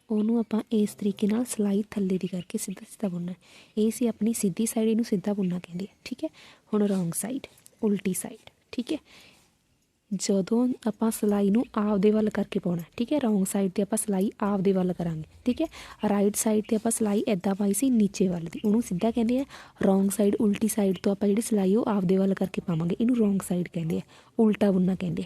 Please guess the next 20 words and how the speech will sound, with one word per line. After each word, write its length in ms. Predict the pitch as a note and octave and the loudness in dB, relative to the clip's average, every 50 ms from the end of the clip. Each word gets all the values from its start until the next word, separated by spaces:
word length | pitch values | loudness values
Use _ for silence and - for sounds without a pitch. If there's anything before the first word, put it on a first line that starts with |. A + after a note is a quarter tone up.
| - _ | -6 _
ਠੀਕ 200 | - A#3+ - - | -6 -6 -4 -6
ਹੈ। 60 | D4 E4+ | -4 -2
ਇਸ 180 | B3+ G#3+ - | -2 -2 -2
ਤਰੀਕੇ 280 | - - F#3+ - - F#3 | -2 -6 -8 -2 -2 -2
ਨਾਲ 80 | G3 G3 | -2 -2
ਸਾਰੀ 340 | - - G3+ F#3+ G#3 B3+ C4+ | 0 -2 0 2 2 2 0
ਸਿਲਾਈ 340 | C4 - G#3+ G#3 G#3 G3 G#3 | 0 0 0 0 2 2 2
ਹੀ 120 | A#3 B3 | 2 2
ਇੱਦਾਂ 240 | G#3+ G#3 - - G3 | 0 0 0 -2 -2
ਹੀ 100 | F#3 A3+ | 0 0
ਬਣੂਗੀ 340 | G#3+ G#3 F#3 E3+ E3 D#3+ D#3+ - _ _ _ _ _ _ _ _ - _ _ G#3+ | 0 0 0 0 -2 -4 -8 -12 _ _ _ _ _ _ _ _ -20 _ _ -2
ਆਪਦੇ 340 | G3 F#3+ F3 E3+ D#3 F3+ | 0 0 0 2 2 2
ਵੱਲ 180 | F3 F#3+ F3+ F3+ | 2 2 -2 -2
ਕਰਕੇ, 320 | - - - - _ - - _ _ _ _ _ _ _ _ _ _ _ _ | -4 -8 -10 -10 _ -18 -20 _ _ _ _ _ _ _ _ _ _ _ _
ਇਹਨੂੰ 200 | G#3+ G#3 A#3 B3+ - | -2 0 0 0 2
ਉਲਟਾ 300 | B3 G#3 G3+ - G3 F#3 | 2 2 2 2 0 0
ਉਲਟਾ 240 | F3+ F3+ - - F#3 | 0 0 0 -2 0
ਬੁਣਨਾ 220 | F3+ F3 E3+ F3 | 0 0 0 -2
ਕਹਿੰਦੇ 320 | E3+ - F3 F3+ G#3 A#3+ | -4 -6 -6 -6 -6 -8
ਆ। 40 | G#3 | -10